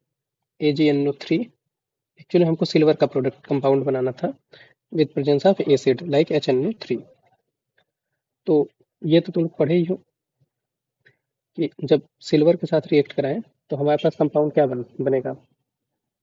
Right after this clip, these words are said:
Compound कुछ बनेगा। ठीक है, White पीपीटी, White precipitate। अब देखो silver रहा होगा,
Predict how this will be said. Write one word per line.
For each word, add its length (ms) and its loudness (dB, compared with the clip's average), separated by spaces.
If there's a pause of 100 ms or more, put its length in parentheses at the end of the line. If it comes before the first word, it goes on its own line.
(220)
Compound 340 4
कुछ 140 4
बनेगा। 320 2 (720)
ठीक 140 -2
है, 80 4 (1200)
White 280 2
पीपीटी, 380 4 (3000)
White 260 4
precipitate। 560 -6 (160)
अब 100 -2
देखो 240 -2 (540)
silver 280 4
रहा 140 2
होगा, 260 0